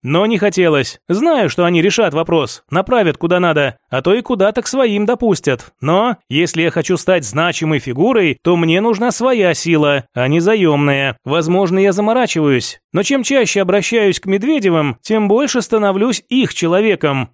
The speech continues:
И если этим и злоупотреблять, то в какой-то момент они скажут: "Эдгард всем обязан нам",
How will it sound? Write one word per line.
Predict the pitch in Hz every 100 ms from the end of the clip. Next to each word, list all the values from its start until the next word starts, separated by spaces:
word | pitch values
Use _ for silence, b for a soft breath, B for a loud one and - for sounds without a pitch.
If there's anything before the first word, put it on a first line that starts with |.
| _
И | 127
если | 185 226 - 220
этим | 220 226 - 185
и | 202
злоупотреблять, | 180 196 180 185 175 175 285 214 - -
то | 180
в |
какой-то | - 208 269 233
момент | 226 220 277 233
они | 247 269
скажут: | - 196 165 160 - -
"Эдгард | 143 175 170 170 156
всем | - 185 185
обязан | 185 190 185 190 214
нам", | 208 175 143